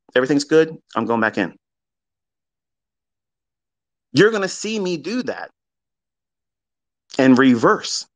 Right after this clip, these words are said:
when in, I see something, "Okay, this no longer is valid. Something else has changed. And now I'm gonna go the other direction."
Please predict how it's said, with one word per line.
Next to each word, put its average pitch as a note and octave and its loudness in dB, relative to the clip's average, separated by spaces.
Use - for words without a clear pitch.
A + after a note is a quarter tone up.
when A2 -4
in, G2 -6
I G2+ 0
see - -8
something, C3+ -6
"Okay, G2+ -8
this A#2 -8
no A2+ -2
longer A2 -2
is F#2+ -4
valid. G2+ 0
Something A#2 -6
else G#2 -6
has F#2 -10
changed. A#2 -8
And A2+ 0
now A#2 2
I'm A#2 2
gonna G#2+ 0
go G#2+ -2
the G#2 0
other G#2 0
direction." F#2+ -4